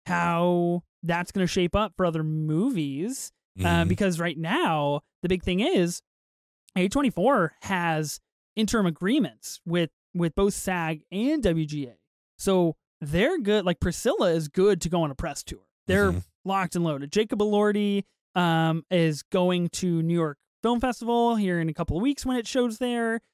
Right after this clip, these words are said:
Speaker 1: Like, they're doing the thing.
Speaker 2: Yeah.
Speaker 1: No other studio is doing that right now except Neon with a couple of things, I believe.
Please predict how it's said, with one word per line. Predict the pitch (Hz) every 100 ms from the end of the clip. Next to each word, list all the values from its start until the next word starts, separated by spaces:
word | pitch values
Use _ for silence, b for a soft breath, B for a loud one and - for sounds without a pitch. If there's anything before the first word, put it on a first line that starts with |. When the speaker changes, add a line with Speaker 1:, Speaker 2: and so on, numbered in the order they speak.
| _
Speaker 1:
Like, | 180 170 _ _
they're | 151 160 226 285 190 -
doing | 196 202 190
the | 170
thing. | 147 160 151 190 240 -
Speaker 2:
Yeah. | 156 156 147
Speaker 1:
No | 160 175 214 240 240
other | 208 190
studio | 170 - 190 170 156 147 143 139 -
is | 143
doing | 208 226
that | 214 190
right | 196 196
now | 202 185
except | - 156
Neon | 165 180 185 185
with | 175
a |
couple | 196 196 185
of | 175
things, | 185 175
I | 175
believe. | 165 175 175 170